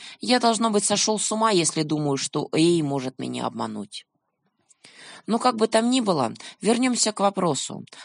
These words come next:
на что же было нацелено эй в начале своего существования? Чего эти люди хотели добиться и на что они нацеливали свою программу? Далеко не просто на трезвость. Стремление просто к трезвости было бы обычным,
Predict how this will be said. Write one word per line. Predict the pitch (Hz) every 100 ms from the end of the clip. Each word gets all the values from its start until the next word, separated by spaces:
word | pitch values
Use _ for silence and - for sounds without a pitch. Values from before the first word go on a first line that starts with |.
| -
на | 240
что | 247 294
же | 233 208
было | 190 185
нацелено | 185 - 208 185 180 - -
эй | 196 190
в | 175
начале | 190 - 202
своего | 165 - 147 135
существования? | - 127 - - 120 123 117 113 120 - _ _ _ - - - _
Чего | - 226 214 247
эти | 233 202 190
люди | 202 226 185
хотели | 180 190 - 202 190
добиться | 185 180 208 - 170
и |
на | 165 180
что | - 220
они | 208 170
нацеливали | 165 - 190 175 165 160
свою | - 156 160
программу? | 156 156 151 143 120 117 - _ _ - -
Далеко | 151 175 190 220
не | 220
просто | - 214 214 190
на | 175
трезвость. | - 135 110 - - - - _ _ _ - - - -
Стремление | - - 202 214 226 254 226 208 196 _
просто | - 220 220 - - 180
к | -
трезвости | - 208 226 175 165 - 156
было | 180 208
бы | 180 196
обычным, | 196 180 202 - - 120